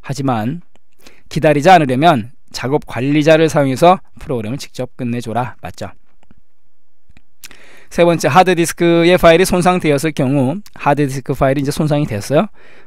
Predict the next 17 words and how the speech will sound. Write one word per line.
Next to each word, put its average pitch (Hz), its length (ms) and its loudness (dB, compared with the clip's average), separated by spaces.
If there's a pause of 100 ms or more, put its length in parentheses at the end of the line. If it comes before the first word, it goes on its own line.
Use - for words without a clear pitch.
(180)
디스크 165 300 2
조각 180 340 6
모음을 170 400 6
실행해서 131 640 0
디스크 131 300 -8
최적화를 139 680 -6
유지한다. 110 560 0 (380)
이 143 180 2
디스크 165 380 0
조각 175 360 4
모음이라는 143 540 2
건 170 220 2 (400)
하드디스크 156 580 0
파일이 151 260 2
손상되었을 160 720 0
경우가 117 380 -6
아니죠. 110 500 -10